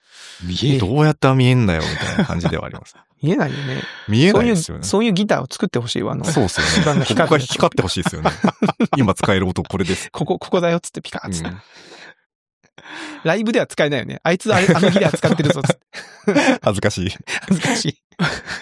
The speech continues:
Speaker 3: <laughs> えー、なるほど。え、ジョーさん何、ムカついてるのに五線、五線譜と鍵盤にムカついてるの？
Speaker 1: いろいろ、いろいろムカついてるって書いてある。
Speaker 3: なんなん？
Speaker 2: これは、
Speaker 3: ムカついてる。
Speaker 2: ほんとムカついてますね。まず五線譜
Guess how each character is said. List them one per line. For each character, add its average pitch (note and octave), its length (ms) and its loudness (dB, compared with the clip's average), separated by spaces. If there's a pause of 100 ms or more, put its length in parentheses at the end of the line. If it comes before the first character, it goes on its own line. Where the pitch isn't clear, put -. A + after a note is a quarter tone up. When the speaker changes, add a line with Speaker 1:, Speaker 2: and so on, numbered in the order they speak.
(2750)
Speaker 3:
<laughs> - 0 -
え B2 960 -6
ー、 B2 40 -8
な B2 120 -4
る B2+ 100 -6
ほ B2 140 -8
ど。 - 240 -10 (360)
え、 - 140 -8
ジ D#3+ 120 -10
ョ - 20 -6
ー B3+ 40 -2
さ G3+ 120 2
ん - 20 -4
何、 C3+ 160 -4
ム D3 240 -4
カ G#3 140 0
つ - 100 -4
い G#3 80 -2
て G#3 80 -4
る G3 80 0
の D#3 60 -2
に B2 100 -4
五 C#3 160 -6
線、 G3+ 380 -2
五 D3 140 -2
線 F#3 300 0
譜 - 140 -8
と - 280 -8 (140)
鍵 F3 240 2
盤 - 140 2
に D#3 80 -4
ム - 60 -2
カ D#3+ 100 2
つ D3 40 2
い - 20 -2
て - 0 -
る - 0 -
の？ - 0 -
Speaker 1:
い - 0 -
ろ D3 80 4
い - 0 -
ろ、 - 0 -
い - 20 2
ろ C#3+ 80 2
い - 40 4
ろ C#3 40 -2
ム C3 60 -2
カ C#3+ 100 0
つ - 120 -4
い A#2+ 40 -4
て - 80 -4
る A#2+ 60 -4
っ - 40 -8
て - 120 -20
書 G#2 60 -4
い - 20 -4
て - 80 -12
あ - 20 -8
る。 - 60 -6
Speaker 3:
な F#3 80 2
ん F3+ 40 -2
な A#2+ 100 -4
ん？ - 40 -8
Speaker 2:
こ B2 160 2
れ B2 80 6
は、 B2 60 2
Speaker 3:
ム A#2+ 60 4
カ A#2+ 40 4
つ A#2+ 40 2
い A#2 40 2
て A2+ 100 4
る。 G#2+ 260 0
Speaker 2:
ほ A#2 140 -6
ん A#2 60 -6
と A2 100 -8
ム G#2 100 -6
カ G#2 120 0
つ A2 80 -2
い G2 60 -4
て G#2+ 80 -2
ま F#2+ 100 -4
す - 80 -12
ね。 F2 220 -16 (800)
ま B2+ 100 -2
ず F#2+ 80 -4
五 B2+ 160 0
線 A#3+ 300 2
譜 G#3+ 460 2